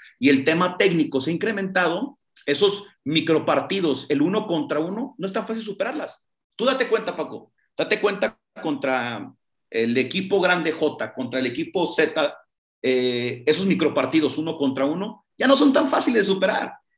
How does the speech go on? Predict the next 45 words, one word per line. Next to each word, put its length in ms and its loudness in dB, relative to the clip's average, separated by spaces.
Ya 120 2
no 100 4
veíamos 460 4
como 180 -4
al 100 0
principio 480 0
que 380 0
veías 420 4
a 280 0
fulanita 380 -2
de 100 2
tal, 220 -2
extrema 360 -6
por 100 -2
izquierda, 460 -2
que 180 2
es 300 -6
una 220 2
locura, 520 6
¿eh? 280 -2
Ya 140 2
no 160 6
es 60 8
lo 80 8
mismo, 440 4
porque 200 0
ahora 120 4
se 80 2
enfrenta 360 0
a 40 0
jugadoras 400 0
que 100 2
también 300 2
se 60 -2
están 220 -4
preparando, 680 -2
¿no? 320 -10
Y 100 2
hay 60 4
jugadoras 520 2
que 120 0
se 80 -4
han 100 -4
quedado 640 0
atrás. 640 -4